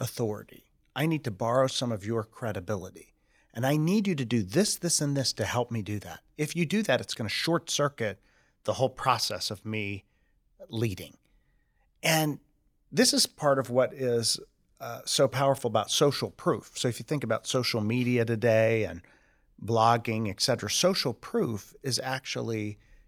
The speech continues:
you're, you're borrowing someone else's credibility and authority in order to lead. You're borrowing somebody else's confidence. So if you look at the back of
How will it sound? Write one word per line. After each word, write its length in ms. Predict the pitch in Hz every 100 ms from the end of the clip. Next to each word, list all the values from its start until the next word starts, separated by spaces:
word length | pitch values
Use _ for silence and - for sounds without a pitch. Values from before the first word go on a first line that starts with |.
| -
you're, 200 | 120 127
you're 120 | 131
borrowing 680 | 113 127 143 160 151 127 110
someone 360 | - 139 127 117
else's 380 | 131 - 117
credibility 600 | - 120 117 107 117 107 92
and 120 | 95
authority 760 | 92 - 220 165 110 101 110 - _ _ -
in 160 | 135
order 420 | 139 131 113 113
to 220 | 107 - 123
lead. 340 | 131 135 -
You're 80 | 120
borrowing 480 | 92 117 127 123 110
somebody 380 | - 117 107 107
else's 260 | 104 -
confidence. 540 | - 117 113 104 101 -
So 80 | 107
if 120 | 127
you 80 | 113
look 240 | 120 117
at 140 | 107
the 60 | -
back 440 | 90 107 104 - 110
of 320 | 104 95